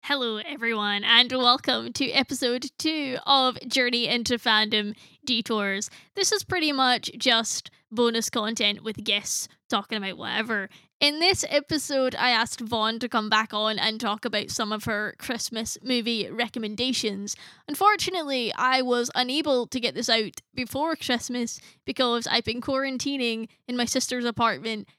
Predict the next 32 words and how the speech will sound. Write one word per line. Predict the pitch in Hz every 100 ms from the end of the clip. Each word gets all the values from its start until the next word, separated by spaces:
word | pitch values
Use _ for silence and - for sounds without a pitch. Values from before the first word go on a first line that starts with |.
| _ -
and | 226 226
didn't | 226 220
have | 226 233
access | 214 165 - 220 -
to | -
my | 107 -
P | 247 262
C, | - 403 311
which | 226 196 262
had | 233 214 233
the | 254
files | 247 277 269 269 254
on | 240 247
it | 233
that | 220
I | 220
was | 233 240
working | 277 - 262
on. | 254 247 233 - - _ _
Um, | - 240 233 226
so | - 247 240 214
my | 226
brother | 247 254 247 247 233 -
had | 240 233 233 247 -
to | - 233 233
export | 240 - - 269 269 277
it | 262 240 -
from | - 247 247
my | 226
P | 247 247
C | 233 254 233
and | - 226 220 214 220 254